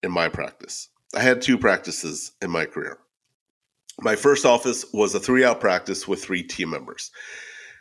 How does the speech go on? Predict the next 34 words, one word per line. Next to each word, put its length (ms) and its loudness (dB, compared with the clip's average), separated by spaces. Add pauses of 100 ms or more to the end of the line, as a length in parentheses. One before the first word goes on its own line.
(120)
And 140 4
before 260 2
we 120 4
go 140 8
any 120 4
further, 420 -2 (120)
I 60 6
don't 120 8
want 140 2
people 260 0
to 80 -2
get 360 -2
confused. 760 -10 (320)
I 60 6
was 140 2
pretty 220 2
fresh 340 2
out 120 2
of 60 -4
school. 340 0
I 60 2
wasn't 360 -2
necessarily 520 0
looking 680 -4 (260)
for 180 -2
a 20 -2
three-out 440 -4
practice. 500 -8 (300)
I 80 2
just 220 -4
saw 160 6
it 80 -2
had 200 0
potential 680 -4